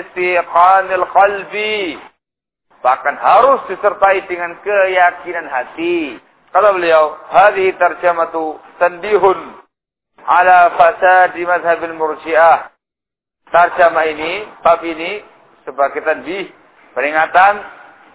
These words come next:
untuk menjelaskan rusaknya prinsipnya murji'ah. Naam, al-murji'ah, ikhwan fillah, azakumullah. Macam-macam. Murji'ah, ikhwan fillah, azakumullah, isim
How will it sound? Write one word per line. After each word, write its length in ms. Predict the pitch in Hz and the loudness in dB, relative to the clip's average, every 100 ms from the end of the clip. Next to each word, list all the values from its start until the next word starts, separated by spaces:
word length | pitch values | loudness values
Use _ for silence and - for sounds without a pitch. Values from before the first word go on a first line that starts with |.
| - | -8
untuk 180 | 156 170 | -4 -4
menjelaskan 500 | 160 160 170 165 180 170 | -2 0 0 0 -2 -2
rusaknya 840 | 175 170 - 220 196 190 175 156 - - | -4 -2 0 0 0 -2 0 0 -6 -12
prinsipnya 540 | 170 175 165 185 165 160 | -8 -6 -6 -10 -8 -10
murji'ah. 400 | 143 117 - 113 - _ _ _ _ _ _ - | -10 -10 -10 -10 -12 _ _ _ _ _ _ -8
Naam, 300 | 139 143 110 - - - - | -2 -2 -4 -10 -20 -18 -8
al-murji'ah, 420 | 135 143 139 196 226 | -8 -8 -6 -2 2
ikhwan 160 | 214 208 196 | 2 2 -2
fillah, 180 | 196 190 185 | -2 0 0
azakumullah. 720 | 170 175 175 175 165 175 170 156 - _ _ _ _ _ _ _ _ | 0 -2 -4 -8 0 2 2 0 -6 _ _ _ _ _ _ _ _
Macam-macam. 520 | 147 160 180 175 143 107 - _ _ _ _ _ _ _ _ _ - | -6 -4 -2 -2 -4 -14 -20 _ _ _ _ _ _ _ _ _ -12
Murji'ah, 400 | 131 131 151 180 208 | -12 -8 0 4 4
ikhwan 160 | 190 185 175 | 2 0 -4
fillah, 180 | 175 165 160 | -2 -2 0
azakumullah, 480 | 160 156 156 165 185 180 | -4 -4 -4 0 0 0
isim 160 | 175 | -8